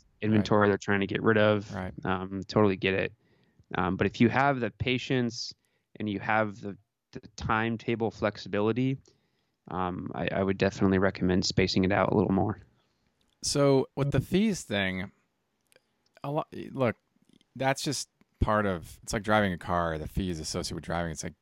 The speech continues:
Speaker 2: gas, time, maintenance, and repairs, right? So with the fees, that's just part of selling.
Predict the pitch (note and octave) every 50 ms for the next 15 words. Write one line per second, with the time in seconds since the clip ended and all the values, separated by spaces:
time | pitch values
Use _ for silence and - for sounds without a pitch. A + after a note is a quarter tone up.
0 | _ _ - F2 E2 D#2+ D#2+ E2 - - - - - _ _ _ _ _ _ _
1 | _ _ - - - F#2 E2+ D#2+ D#2+ D#2 D#2 E2 G2 _ _ _ _ _ _ _
2 | _ - F2 E2+ E2+ F2 E2 E2 - F#2 F2+ F2 - - A2+ G2 E2 E2 - -
3 | - _ _ _ _ _ _ _ _ _ _ _ _ _ _ _ - - D#2 E2+
4 | F#2+ - _ - - - A#2 A2 G#2 F#2+ F2+ _ _ _ _ _ _ _ _ _
5 | _ _ A2+ G2+ F2+ - - C#3 C#3 C#3+ C3+ A#2+ G#2+ F2+ F#2 G2+ F#2 - A2 G#2
6 | - - - A2 A2 F#2 D#2+ - - - A2+ G#2+ G#2 G2 F2+ E2+ E2 D#2+